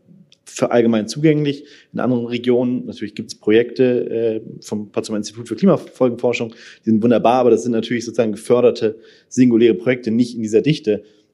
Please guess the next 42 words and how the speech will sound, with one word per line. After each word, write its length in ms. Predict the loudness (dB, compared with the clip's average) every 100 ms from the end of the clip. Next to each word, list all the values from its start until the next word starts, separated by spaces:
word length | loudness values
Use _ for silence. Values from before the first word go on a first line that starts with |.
| -2
Ähm, 300 | 0 2 0
und 240 | -2 -4
sozusagen 280 | -2 0 0
neben 260 | 0 -2 -2
dieser 180 | 0
Frage 260 | 0 -2 -4
der, 120 | -2
der, 300 | -4 -2 -2
der 180 | -2 -6
politischen, 680 | -6 -8 -8 -8 -8 -10 -12 _ _ _
ähm, 500 | 2 2 2 -2 -4
Handlung 340 | -2 -2 -2 -4
oder 140 | -2
eben 180 | -2 -4
der 180 | -4 0
ausbleibenden 440 | 0 2 0 0
politischen 300 | -4 -8 -6
Handlung, 360 | -4 -2 -4 -6
äh, 240 | -12 -10
würde 100 | -10
ich 60 | -6
vielleicht 220 | 0 0
einfach 160 | 0
gerne 160 | -6 -6
nochmal 140 | -4
die 40 | -6
Frage 200 | -4 -4
stellen, 240 | -2 -2 -4 -20 _
ob 140 | -4
nicht 160 | -4 0
das 160 | 0 0
sozusagen 240 | -2 -2
auch 80 | -2
Teil 160 | 0
des 160 | -2 -2
Problems 340 | -2 0 0
ist, 220 | -4 -4 -4
dass 140 | -4
es 80 | -10
sozusagen 340 | -6 -4 -4
auch 160 | -6 -6
da 420 | -2 0 -2 -6